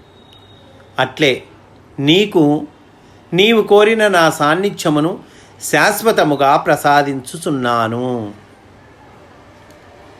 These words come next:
పున్నయ్య శాస్త్రి గారు చెప్తూ ఉన్నారండి. ఇంతకంటే కరుణ ఏమున్నది? జీవితానికి పరమావధి ఏమున్నది? ఈ సన్నివేశమున జగమంతయు స్వప్నముగను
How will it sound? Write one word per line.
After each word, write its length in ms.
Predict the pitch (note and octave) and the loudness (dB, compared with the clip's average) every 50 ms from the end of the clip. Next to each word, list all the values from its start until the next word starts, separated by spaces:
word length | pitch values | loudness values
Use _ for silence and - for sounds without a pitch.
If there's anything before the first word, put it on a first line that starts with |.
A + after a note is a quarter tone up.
| - - - - - - - - - - - - - - - - - - - - - - - - - - - - - - - - - - - - - - - - - | -20 -20 -20 -20 -20 -20 -20 -20 -20 -20 -20 -20 -20 -20 -20 -20 -20 -20 -20 -20 -20 -20 -20 -20 -20 -20 -20 -20 -20 -20 -20 -20 -20 -20 -20 -20 -20 -20 -20 -6 -4
పున్నయ్య 220 | C#3+ C#3 C#3 C#3 | -2 0 0 0
శాస్త్రి 360 | C#3 - C#3+ B2+ - - C#3 C#3 | 0 0 -2 -2 -2 -2 -2 -2
గారు 100 | C3 - | -2 -2
చెప్తూ 340 | - C3 B2 - - C#3 | -6 -8 -8 -6 -4 -4
ఉన్నారండి. 500 | C3 B2 A#2+ B2 A#2+ A2+ G#2+ G#2 G2+ F#2 - - - - - - - - - - - - - - - - - - - - - - - - - - - - - - - - - - - D3+ | -4 -4 -4 -4 -6 -6 -8 -12 -14 -16 -18 -20 -20 -20 -20 -20 -20 -20 -20 -20 -20 -20 -20 -20 -20 -20 -20 -20 -20 -20 -20 -20 -20 -20 -20 -20 -20 -20 -20 -20 -20 -20 -20 -6 0 2
ఇంతకంటే 640 | D3+ D#3 D3 D#3 D3 D3 C#3 C#3+ C#3 - F#3 F3+ | 2 2 2 0 0 0 -2 0 2 2 2 2
కరుణ 280 | E3+ - D3 D3 D#3 F3 | 2 2 0 2 2 2
ఏమున్నది? 720 | F3 E3 D#3 D#3 D#3 D#3 D3+ D3+ D#3 D3 C#3+ D3+ D#3 D#3 D3+ - - - - - - - - - - - - - - D3 | 2 4 4 4 4 2 0 0 0 0 0 -2 -4 -4 -8 -14 -20 -20 -20 -20 -20 -20 -20 -20 -20 -20 -20 -16 -12 -2
జీవితానికి 640 | C3+ F#3 G#3 A#3 A#3+ B3 A#3 G#3+ G#3+ G#3+ F#3+ G#3+ | 0 2 2 2 2 2 2 2 2 2 2 0
పరమావధి 720 | G3+ - E3 D3+ D#3 E3 F#3+ G#3+ G#3+ G#3 G3+ F#3+ F#3+ F#3+ F3+ | 2 2 2 2 2 2 2 2 2 2 2 0 0 0 -2
ఏమున్నది? 600 | F3 F3 F3 E3+ E3+ E3+ E3 D#3 E3 E3+ F3 E3 - - - - - - - - - - - - - - | -2 -2 -2 -4 -4 -4 -2 -2 -4 -6 -6 -12 -20 -20 -20 -20 -20 -20 -20 -20 -20 -20 -20 -18 -4 2
ఈ 120 | D#3 D#3 D3 | 2 2 4
సన్నివేశమున 840 | - C#3+ C3 C#3+ D#3+ E3+ F3+ F3 D#3+ - E3 C#3+ C#3 C#3+ D#3 F3+ F#3 - - - - - - - | 4 2 2 2 4 4 4 2 2 0 0 0 2 0 0 -2 -4 -8 -18 -20 -20 -20 -14 -12
జగమంతయు 1000 | C#3+ C3 C3+ E3 D#3+ E3 G3+ G#3+ G#3+ A3 G#3+ A3 G#3+ - A#3+ G#3+ G#3 G#3 G3 F#3 | -10 -2 0 0 2 2 2 2 2 0 0 -2 0 0 2 2 4 2 2 2
స్వప్నముగను 920 | - - E3 C#3+ C3 - - G3 G3 F#3 E3 C#3+ D3 C#3+ D3+ D#3+ F#3 G#3 | 0 0 -2 -2 -2 -2 -2 -2 0 0 0 0 0 0 -2 -4 -6 -10